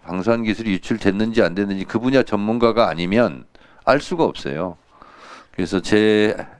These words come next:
아이디어로는 이런 방산 기술 유출을 막으려면 방사청 직원들 힘만으로는 안 된다. 그래서 좀 민관 협력, 예산을 편성해서 이 방산 기술에 대한 전문적인 지식을 갖고 있는 전문가, 박사, 이분들한테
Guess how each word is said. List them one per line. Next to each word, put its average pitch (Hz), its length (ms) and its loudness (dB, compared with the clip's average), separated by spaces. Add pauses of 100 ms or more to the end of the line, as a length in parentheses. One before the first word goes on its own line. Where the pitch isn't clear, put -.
아이디어로는 104 960 2 (380)
이런 110 180 0
방산 110 400 2
기술 127 300 0
유출을 117 260 0
막으려면 92 720 0
방사청 123 840 0
직원들 107 760 -2
힘만으로는 110 600 -2
안 80 140 -4
된다. 73 680 0 (500)
그래서 92 280 -2
좀 139 420 0
민관 113 440 2
협력, 127 460 0
예산을 117 360 2
편성해서 90 760 -2 (460)
이 107 140 -2
방산 120 440 0
기술에 113 340 0
대한 104 240 0
전문적인 113 560 0
지식을 107 340 -2
갖고 95 280 0
있는 117 400 -2
전문가, 95 500 2
박사, - 460 -2
이분들한테 104 840 -2